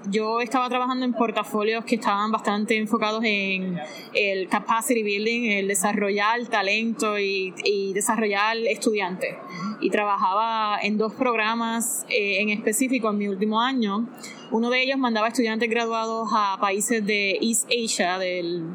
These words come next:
Asia del Este, para que hicieran investigación en siete países, eh, por un verano, y luego regresaban y escuchábamos sus historias y veíamos las fotos y era súper emocionante. Y el otro programa que, del que fui parte cuando estaba en N S F manejaba,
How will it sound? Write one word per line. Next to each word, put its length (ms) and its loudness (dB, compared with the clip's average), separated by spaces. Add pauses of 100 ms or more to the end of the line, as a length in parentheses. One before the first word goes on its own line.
(120)
Asia 580 0
del 140 2
Este, 560 0 (280)
para 140 2
que 80 2
hicieran 240 0
investigación 600 0
en 100 0
siete 380 0
países, 580 0 (400)
eh, 200 0
por 120 2
un 100 0
verano, 360 0 (240)
y 100 2
luego 240 0
regresaban 720 0
y 60 0
escuchábamos 540 0
sus 120 0
historias 500 0
y 60 0
veíamos 320 0
las 160 0
fotos 320 0
y 60 0
era 120 0
súper 240 2
emocionante. 680 0 (640)
Y 80 4
el 60 2
otro 180 2
programa 400 0
que, 260 2
del 160 0
que 80 2
fui 220 0
parte 340 0
cuando 200 0
estaba 180 2
en 80 0
N 100 0
S 360 2
F 220 -10
manejaba, 1200 2